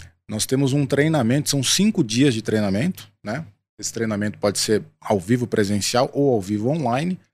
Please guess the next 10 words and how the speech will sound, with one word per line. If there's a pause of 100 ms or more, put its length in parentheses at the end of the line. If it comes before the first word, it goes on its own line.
(100)
Cinco
dias
inteiros,
você
recebe
o
certificado,
você
está
apto.